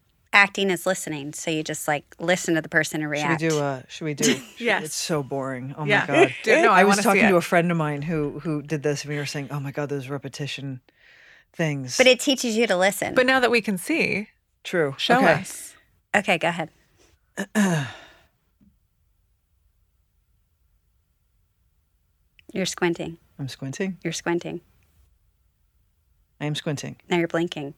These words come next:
Speaker 2: I'm blinking.
Speaker 1: You're
Speaker 2: You're,
Speaker 1: blinking.
Speaker 2: you're noticing I'm blinking.
Speaker 1: I'm noticing you're blinking.
Speaker 2: You are noticing I'm blinking.
Speaker 1: You're uncomfortable.
Speaker 2: I'm not uncomfortable.
Speaker 1: You're uncomfortable.
Speaker 2: You look shocked.
Speaker 1: You can't say you're not. Can
Speaker 2: Yes,
Speaker 1: you
Speaker 2: you
Speaker 1: say you're
Speaker 2: can.
Speaker 1: not?
Speaker 2: Yeah.
Speaker 1: You can?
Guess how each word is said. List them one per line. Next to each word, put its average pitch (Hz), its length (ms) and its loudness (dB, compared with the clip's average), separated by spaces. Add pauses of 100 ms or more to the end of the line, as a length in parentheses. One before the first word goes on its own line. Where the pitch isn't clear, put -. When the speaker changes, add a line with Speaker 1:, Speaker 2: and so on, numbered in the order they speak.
Speaker 2:
I'm 139 100 -12
blinking. 131 480 -14
Speaker 1:
You're 156 100 -4
Speaker 2:
You're, 151 80 4
Speaker 1:
blinking. 143 220 -2 (300)
Speaker 2:
you're 135 180 -6 (120)
noticing 127 420 -10
I'm 123 120 -12
blinking. 123 400 -14 (340)
Speaker 1:
I'm 175 80 -2
noticing 170 360 -4
you're 160 120 -2
blinking. 156 460 -6 (400)
Speaker 2:
You 147 220 -12
are 131 100 -8
noticing 123 400 -10
I'm 120 100 -12
blinking. 120 400 -14 (760)
Speaker 1:
You're 175 120 2
uncomfortable. 151 580 -4 (440)
Speaker 2:
I'm 185 100 -6
not 220 140 -4
uncomfortable. 143 600 -12 (260)
Speaker 1:
You're 196 100 -2
uncomfortable. 190 520 -6
Speaker 2:
You 175 100 -4
look 170 120 -4
shocked. 180 360 -10
Speaker 1:
You 269 160 0
can't 311 320 0
say 277 300 -2
you're 202 160 -2
not. 175 320 0 (100)
Can 226 120 2
Speaker 2:
Yes, - 20 2
Speaker 1:
you 240 60 2
Speaker 2:
you - 40 2
Speaker 1:
say - 140 4
you're 233 80 10
Speaker 2:
can. 254 60 4
Speaker 1:
not? 294 360 10
Speaker 2:
Yeah. 285 100 2
Speaker 1:
You 240 100 2
can? 311 300 4